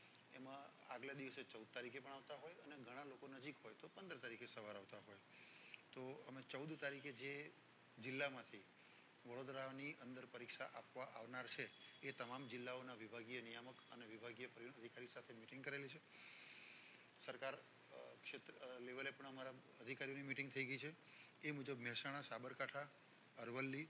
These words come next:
દાહોદ, મહીસાગર, ભાવનગર અને બનાસકાંઠાથી આ પરીક્ષાર્થીઓ વડોદરા ખાતે આવવાના છે. ચૌદ અને પંદરમીએ એ વિભાગના એક્સ્ટ્રા વાહનો થકી આ પરીક્ષાર્થીઓ વડોદરા ખાતે પરીક્ષા આપવા આવશે.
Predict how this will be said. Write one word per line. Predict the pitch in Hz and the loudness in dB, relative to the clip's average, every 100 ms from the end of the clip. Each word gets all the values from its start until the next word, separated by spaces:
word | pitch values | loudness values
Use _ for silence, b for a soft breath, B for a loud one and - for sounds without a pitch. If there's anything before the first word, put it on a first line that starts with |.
| 139 | 2
દાહોદ, | 113 117 131 | 4 4 2
મહીસાગર, | 117 117 - 139 143 147 | 2 4 6 6 6 0
ભાવનગર | 107 113 123 139 | 2 2 4 0
અને | - 131 | 0 -2
બનાસકાંઠાથી | 127 117 135 - 113 113 110 101 B B B - | -2 0 0 -2 -4 -4 -6 -8 B B B -4
આ | 131 | -4
પરીક્ષાર્થીઓ | 127 120 - 120 113 - 143 | -2 -2 0 0 0 -2 0
વડોદરા | 127 120 117 | 0 -2 -2
ખાતે | 123 110 - - 131 | -2 -2 -4 -2 0
આવવાના | 117 104 | 0 0
છે. | 104 - - - - - - - - B B B B - | -6 -8 -12 -16 -16 -16 -16 -16 -16 B B B B 0
ચૌદ | 135 156 151 | 2 4 2
અને | 143 | 0
પંદરમીએ | 131 139 143 135 131 | 0 2 2 4 2
એ | 147 156 151 | 2 2 2
વિભાગના | 127 120 123 127 139 - | 2 2 2 2 0 0
એક્સ્ટ્રા | 120 - 139 | 0 2 2
વાહનો | 123 110 123 127 | 2 0 -2 -2
થકી | - 117 151 175 | -2 0 -2 2
આ | 143 | 2
પરીક્ષાર્થીઓ | 143 123 - 120 113 123 156 B B B - | 2 0 0 -2 -2 -2 -2 B B B -6
વડોદરા | 127 143 143 131 | 0 2 4 2
ખાતે | - 113 | 2 -4
પરીક્ષા | 123 123 113 135 | -2 -2 2 2
આપવા | - - - 127 | 2 0 -6 0
આવશે. | 135 123 - | 4 4 2